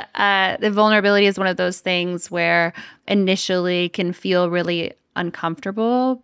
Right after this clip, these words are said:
but that there can be a little glimmer of a payoff. And if you pay attention to that, it can foster, or, like, it can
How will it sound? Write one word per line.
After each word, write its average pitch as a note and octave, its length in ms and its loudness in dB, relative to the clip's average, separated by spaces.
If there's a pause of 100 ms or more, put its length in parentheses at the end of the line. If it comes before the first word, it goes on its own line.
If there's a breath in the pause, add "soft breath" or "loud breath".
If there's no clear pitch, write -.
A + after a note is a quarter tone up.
but F3 400 2 (100)
that E3+ 420 0
there F3+ 160 2
can F#3+ 220 -4
be A3+ 320 2 (120)
a G3 60 0
little G#3 200 2
glimmer F#3+ 520 4
of F3 140 2
a E3+ 60 -2
payoff. E3 840 0 (140)
And E3+ 320 -2
if E3+ 60 -8
you E3+ 60 -10
pay F3+ 180 -4
attention C4 480 4
to B3 120 0
that, G3 540 2
it G3+ 240 0
can F#3+ 200 -2
foster, F3+ 600 0
or, F#3+ 60 4
like, F3 180 0
it F3+ 140 -6
can F3 340 -2